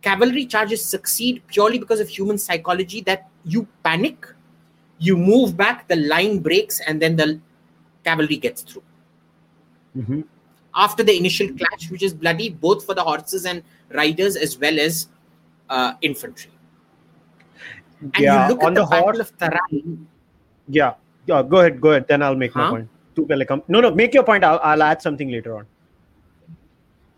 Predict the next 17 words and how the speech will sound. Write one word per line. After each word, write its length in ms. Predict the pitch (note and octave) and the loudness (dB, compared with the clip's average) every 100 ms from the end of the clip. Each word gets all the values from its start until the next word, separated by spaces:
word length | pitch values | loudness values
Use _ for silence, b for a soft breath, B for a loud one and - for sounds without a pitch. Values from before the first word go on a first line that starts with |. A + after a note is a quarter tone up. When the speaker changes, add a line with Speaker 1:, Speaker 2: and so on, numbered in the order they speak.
| _ _ _ _ _ _ _ _ - | _ _ _ _ _ _ _ _ -14
Speaker 1:
So 360 | - F#3+ F#3+ - | -2 0 0 -2
you 180 | E3 | -2
look 200 | F#3 B3 F#4+ | 0 -2 -2
at 100 | - | -4
the 60 | |
Battle 360 | F3 F3 - G#3+ | -2 -2 -2 -6
of 160 | - | -4
Tarain. 540 | - C3 C#3 B2 G2 F#2 _ _ _ _ _ _ _ _ _ _ | -2 2 2 0 -4 -14 _ _ _ _ _ _ _ _ _ _
Very 240 | F3 C#4+ E4+ | 2 2 0
curiously, 600 | - - A3 A#3 A3+ - B3 | -10 -10 -4 -2 -4 -4 -4
the 140 | - | -4
Indian 260 | F3 G3 A#3 | -2 0 -2
strategy 680 | - - G#3 G#3 F3+ G#3+ D#3+ | -4 -4 -4 -6 -10 -12 -6
is 420 | F3 G#3+ G#3 - - _ _ _ _ | -2 0 0 -6 -14 _ _ _ _
a 140 | G3 G3+ F#3 F#3 | 0 0 0 -4
infantry-based 840 | F#3 G#3+ G#3 A3 F#3 E3+ F#3 - | -2 -2 -2 -8 -6 -2 -2 -2
strategy 840 | - D3 D3+ D#3+ D#3+ - A2+ G#3 | -6 -6 -4 -4 -8 -10 -8 -10